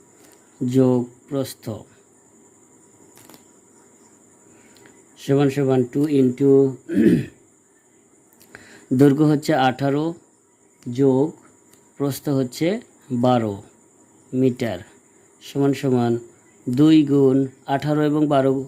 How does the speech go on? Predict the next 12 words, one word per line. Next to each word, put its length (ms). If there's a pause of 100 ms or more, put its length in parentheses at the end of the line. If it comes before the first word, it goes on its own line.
(220)
যোগ 260
করলে 200
পাবো 280
তিরিশ 540 (840)
মিটার 440 (920)
সমান 280
সমান 320
দুই 240
তিরিশ 380 (100)
গুণ 260
করলে 320 (540)
ষাট 500